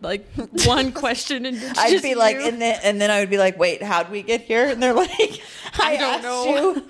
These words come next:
Speaker 2: about your mom." And it's <laughs> like, I'm talking about, I don't know.
Speaker 1: Uh.
Speaker 2: Anyway. Yeah.
Speaker 1: But yeah, it's, it's really hard to meet friends.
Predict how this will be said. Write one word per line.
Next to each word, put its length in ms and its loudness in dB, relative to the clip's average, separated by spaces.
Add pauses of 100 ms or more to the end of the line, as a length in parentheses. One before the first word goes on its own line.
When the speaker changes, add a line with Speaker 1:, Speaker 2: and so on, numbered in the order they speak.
(300)
Speaker 2:
about 560 2
your 160 -4
mom." 580 0
And 140 4 (100)
it's 320 -2
<laughs> 0 -
like, 240 -2 (140)
I'm 160 2
talking 500 -4
about, 380 0
I 100 2
don't 180 -2
know. 260 -10 (200)
Speaker 1:
Uh. 520 -12 (200)
Speaker 2:
Anyway. 460 -12 (2500)
Yeah. 260 -12 (220)
Speaker 1:
But 140 -16
yeah, 320 -8
it's, 520 -10 (360)
it's 220 -8
really 260 0
hard 440 -6 (260)
to 160 -8
meet 240 -10
friends. 600 -12